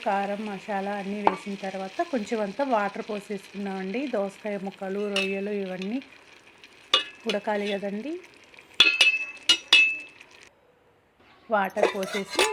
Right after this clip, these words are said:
మూత పెట్టేసి చక్కగా అంతా మగ్గిపోయేలాగా ఉంచేసుకోండి. చూడండి, మన రొయ్యలు దోసకాయ కర్రీ రెడీ అయిపోయింది. చూడండి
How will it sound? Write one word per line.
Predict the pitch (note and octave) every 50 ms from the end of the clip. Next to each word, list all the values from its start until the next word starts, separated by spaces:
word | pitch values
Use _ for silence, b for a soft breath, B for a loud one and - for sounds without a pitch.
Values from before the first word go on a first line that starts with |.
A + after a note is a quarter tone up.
| F#4+ C#4+
మూత | A3 G#3+ G#3 - G3 F#3+
పెట్టేసి | G3+ F#3+ - - F#3 F#3+ - - - - F#4 - -
చక్కగా | A3 F#3+ - G3+ F3+ - - A#3+ B3 A3
అంతా | F#3+ F#3+ F#3+ - A#3 A#3+ A3+ G3+
మగ్గిపోయేలాగా | F#3+ E3+ - G#3+ - - G3+ G3 G3 F#3+ F#3+ G3 F#3+ F#3+ G3+ C4 D#4 - - - - - - - - - - - - - - - - - - A#3
ఉంచేసుకోండి. | G#3 - A3+ G#3 G3 - - - G#3 G3 G3 G3 G3
చూడండి, | - A3 G#3+ G#3 G#3 G3 G3+ F#3+ G#3+ G#3+ A3 - - - - - - - - - - - _ _ _ - - G#3+
మన | G#3 G#3 G#3+ G#3+ G3+ G#3
రొయ్యలు | G#3 G#3 G3+ G#3 G#3+ G#3+ G#3+ B3 C#4 A#3
దోసకాయ | A#3+ G#3+ G3+ G3 - - - G#3 G#3 G#3 -
కర్రీ | G#3 F#3+ F#3 G3 A3+ B3+ A#3+ A3+
రెడీ | G3+ F#3+ G3 G3+ G#3
అయిపోయింది. | G3+ G3 G3 - G3 F#3+ F#3+ G#3+ A3 -
చూడండి | A3+ G#3+ G3+ F#3+ F#3 G3 G#3